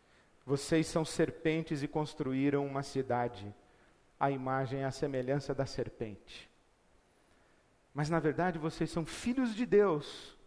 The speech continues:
criados à imagem e semelhança de Deus. E como Deus ama os seus filhos, Ele não vai deixar vocês sem repreensão, sem disciplina." E isso é sabedoria rabínica, desde os provérbios,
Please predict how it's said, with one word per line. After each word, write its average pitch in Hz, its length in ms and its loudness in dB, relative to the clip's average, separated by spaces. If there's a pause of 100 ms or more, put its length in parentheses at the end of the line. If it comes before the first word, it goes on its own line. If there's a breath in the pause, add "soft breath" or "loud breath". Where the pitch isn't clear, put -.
(600 soft breath)
criados 202 480 6
à 202 100 6
imagem 196 560 6
e 180 40 -2
semelhança 185 640 2
de 185 100 -2
Deus. 143 760 2 (640 loud breath)
E 208 60 0
como 254 300 4
Deus 226 380 8
ama 185 300 4
os 160 100 -2
seus - 340 0
filhos, 165 640 -4 (480 soft breath)
Ele 165 160 4
não 208 180 4
vai 190 160 4
deixar 175 300 0
vocês 160 380 -2
sem 165 180 0
repreensão, 151 840 -2 (480 soft breath)
sem 165 240 0
disciplina." 147 840 -2 (1300 soft breath)
E 170 140 2
isso 220 160 4
é 240 40 4
sabedoria 240 640 2
rabínica, 208 580 2
desde 247 400 6
os 254 180 2
provérbios, 220 1000 6